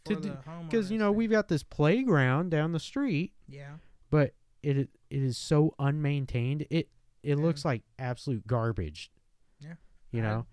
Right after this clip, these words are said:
Speaker 1: And you can see it from outside the neighborhood. Like, if you're driving by on one of the main roads,
Speaker 2: Yeah, you can see that.
Speaker 1: you can see it. And it
Speaker 2: Mm-hmm.
Speaker 1: looks like trash, dude.
Speaker 2: It does.
Speaker 1: You know?
Speaker 2: They don't fucking
Speaker 1: That
Speaker 2: take care of
Speaker 1: mulch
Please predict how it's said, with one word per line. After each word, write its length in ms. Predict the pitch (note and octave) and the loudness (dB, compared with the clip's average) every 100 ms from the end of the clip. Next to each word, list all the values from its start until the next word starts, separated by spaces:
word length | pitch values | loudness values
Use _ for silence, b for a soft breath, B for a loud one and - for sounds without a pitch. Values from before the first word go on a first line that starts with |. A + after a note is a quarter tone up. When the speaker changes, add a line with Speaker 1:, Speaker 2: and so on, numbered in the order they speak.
| - | -6
Speaker 1:
And 160 | F3+ G3 | -2 0
you 100 | A#3 | 2
can 160 | A3+ E3 | 0 -2
see 300 | - A3+ G#3+ | -4 -2 0
it 140 | D3+ - | -2 -4
from 180 | E3+ D3+ | -4 -2
outside 540 | D#3 D#3+ - D3 D3 | -2 -2 -4 -2 -2
the 80 | B2+ | -2
neighborhood. 400 | B2 C3 G#2 G2 | -4 -2 -4 -4
Like, 180 | G#2 A2+ | -4 -4
if 260 | D3 C#3 D#3 | -6 -6 -6
you're 100 | E3 | 0
driving 360 | C#3 C#3+ C#3+ | 2 4 2
by 160 | C3 C#3 | 2 2
on 160 | C#3+ C3 | 2 0
one 140 | C3+ | 0
of 60 | B2+ | -2
the 60 | A#2+ | 0
main 260 | A#2+ C3+ | 0 2
roads, 480 | C3+ C#3 D3+ E3 D#3 | 4 4 4 0 -8
Speaker 2:
Yeah, 80 | E3+ | -14
you 60 | |
can 100 | F#3 | -14
see 160 | D#3 C#3+ | -16 -16
that. 240 | C3 D#3+ - | -16 -18 -2
Speaker 1:
you 160 | G#3 | 0
can 160 | G#3+ F3 | 0 -4
see 280 | - A#3+ F#3 | -2 0 0
it. 180 | G#2 - - | 0 -6 -6
And 120 | F3+ | -2
it 60 | G#3+ | -2
Speaker 2:
Mm-hmm. 100 | B3 | -2
Speaker 1:
looks 180 | C4+ C4 | -4 -4
like 140 | A3 | -6
trash, 480 | - B3+ C#4 A#2 - | -4 -4 -2 -4 -4
dude. 480 | A#2+ C#3 G#3+ A#3 - _ - | -2 0 0 -4 -12 _ -20
Speaker 2:
It 120 | D#3 D3 | -20 -16
does. 440 | D#3 D3 - - - - | -18 -18 -20 -20 -20 -6
Speaker 1:
You 120 | C#3 | -2
know? 380 | B2 C3+ F3 D#3 D#3 | 0 0 -2 -6 -12
Speaker 2:
They 120 | D3+ | -12
don't 200 | D#3 D3+ | -14 -14
fucking 220 | D3+ C3+ | -16 0
Speaker 1:
That 120 | D3+ | 0
Speaker 2:
take 60 | C3 | 2
care 20 | |
of 40 | C3+ | 4
Speaker 1:
mulch 200 | C3+ | 6